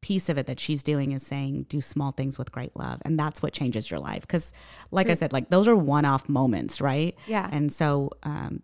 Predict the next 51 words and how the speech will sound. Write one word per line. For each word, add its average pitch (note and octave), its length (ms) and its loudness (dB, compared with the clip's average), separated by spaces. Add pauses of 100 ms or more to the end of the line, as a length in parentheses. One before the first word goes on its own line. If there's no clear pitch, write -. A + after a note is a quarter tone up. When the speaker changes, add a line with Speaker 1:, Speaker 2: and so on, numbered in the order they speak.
Speaker 1:
the D3+ 100 -2
thing F3+ 160 4
that E3 140 2
changes D3 340 0
your C3+ 80 0
spirituality C3+ 560 0
is C3+ 80 -4
the - 140 -4
little C3+ 240 -2
things B2+ 240 -2
every A#2+ 240 -6
day. - 360 -8 (140)
Um, - 100 -8
Speaker 2:
Yeah. G#3 280 0
And G#3+ 120 -4
I B3+ 100 0
think, D4 220 -2
like, C4+ 380 -4
being G#3 220 -6
in, G3 240 -6 (200)
like, G3 200 -10
a - 20 -8
Catholic G#3+ 420 -8
college C#4 600 -2
and G#3 100 -4
just G#3+ 220 -6
there G#3 100 -4
was G3+ 80 -2
Speaker 1:
Yeah. D3 100 -2
Speaker 2:
all G3 140 0
this, G3 220 -4
like, G3 260 -4 (440)
"I G#3+ 120 -6
prayed C4 260 -6
my B3+ 160 -2
Saint A#3+ 240 -8
Therese A3 280 -8
novena G#3+ 600 -4 (120)
and G#3 100 -8
I G3+ 100 -6
got G#3 220 -6
my G#3 160 -6
rose, G3 320 -2
so - 200 -8
I G3 160 -6
know F#3+ 520 -6
I'm F#3+ 200 -8
gonna F#3+ 200 -8
marry F#3 540 -8 (480)
this F#3 140 -14
guy." - 320 -14